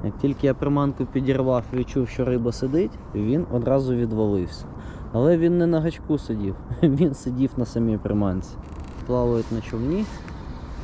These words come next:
тролять. І загалом ми сьогодні, в принципі, дофіга човнів бачили.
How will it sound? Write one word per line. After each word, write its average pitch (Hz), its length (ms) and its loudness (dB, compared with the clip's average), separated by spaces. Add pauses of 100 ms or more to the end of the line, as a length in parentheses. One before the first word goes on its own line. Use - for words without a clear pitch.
(320)
тролять. 156 580 0 (1200)
І 117 60 -2
загалом 143 440 2
ми 160 80 2
сьогодні, 151 320 0
в 147 40 -2
принципі, 151 420 -2
дофіга 147 520 0
човнів 101 460 -2
бачили. 107 500 0